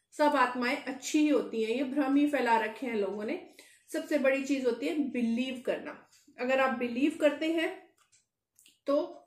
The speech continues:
ये हमारे लिए काम करती हैं। इस धरती से ऊपर भी बहुत सारे लोग हैं जहाँ पे ये archangels रहती हैं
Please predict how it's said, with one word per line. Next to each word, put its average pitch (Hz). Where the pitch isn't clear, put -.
ये 285
हमारे 247
लिए 277
काम 226
करती 226
हैं। 233
इस 294
धरती 269
से 285
ऊपर 294
भी 320
बहुत 254
सारे 240
लोग 208
हैं 196
जहाँ 269
पे 285
ये 285
archangels 247
रहती 254
हैं 320